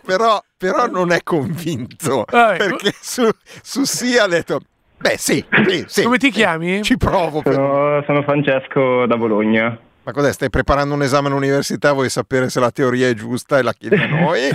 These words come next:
Speaker 2: <laughs>
Speaker 1: O c'è qualcosa di più? No, spiega.
Speaker 3: No, ehm, volevo fare una premessa. Eh,
Speaker 1: Ah.
Speaker 3: qua a Bologna è anarchia.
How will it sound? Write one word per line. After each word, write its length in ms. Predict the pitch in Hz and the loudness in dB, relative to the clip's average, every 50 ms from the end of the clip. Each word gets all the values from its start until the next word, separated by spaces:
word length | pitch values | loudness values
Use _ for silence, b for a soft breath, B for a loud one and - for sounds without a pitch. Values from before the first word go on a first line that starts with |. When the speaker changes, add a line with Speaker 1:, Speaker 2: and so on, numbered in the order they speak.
| - | -2
Speaker 2:
<laughs> 280 | - 190 170 156 233 240 | -2 0 0 2 2 2
Speaker 1:
O 80 | 170 170 | 0 0
c'è 220 | - - - 349 | -2 -4 -4 -4
qualcosa 580 | - - 214 170 147 - - 262 175 156 165 156 | 0 0 0 0 0 -2 -2 -2 0 0 0 0
di 120 | 151 151 | 0 -2
più? 280 | 123 - 151 151 143 131 - | -2 -2 -2 -2 -2 -2 -2
No, 180 | 135 139 120 104 | -2 -2 -2 -2
spiega. 480 | - - 135 123 113 110 104 107 107 - _ _ _ _ _ - 170 | -2 -4 -2 -2 0 -2 -2 -2 -4 -8 _ _ _ _ _ 0 2
Speaker 3:
No, 300 | 160 156 131 117 117 - | 2 2 2 0 0 0
ehm, 800 | 156 143 135 131 131 135 131 131 135 139 139 139 131 - - 139 | 0 2 2 2 2 2 2 2 2 2 2 0 0 0 2 2
volevo 560 | 139 147 147 160 156 160 165 165 165 165 170 165 | 2 2 2 0 0 2 2 2 2 2 0 0
fare 180 | 190 196 196 | -2 -4 -2
una 120 | 202 175 147 | -2 -2 -2
premessa. 680 | - 135 135 123 110 107 - - - 131 131 131 - | 0 0 0 0 -2 -4 -6 -4 -2 0 0 0 0
Eh, 260 | - 139 131 135 135 | 0 0 0 0 0
Speaker 1:
Ah. 40 | 135 | 0
Speaker 3:
qua 140 | 131 165 165 | 0 -2 0
a 40 | |
Bologna 520 | 170 175 180 180 170 170 175 180 180 175 - | 0 2 2 2 0 0 0 0 0 0 0
è 480 | 135 127 120 117 113 117 117 117 117 | 0 0 2 2 0 0 0 0 0
anarchia. 840 | 113 117 120 117 117 113 - - - 117 110 110 110 113 123 123 - | 0 0 0 0 -2 -2 -4 -2 0 2 2 2 2 0 -2 -6 -8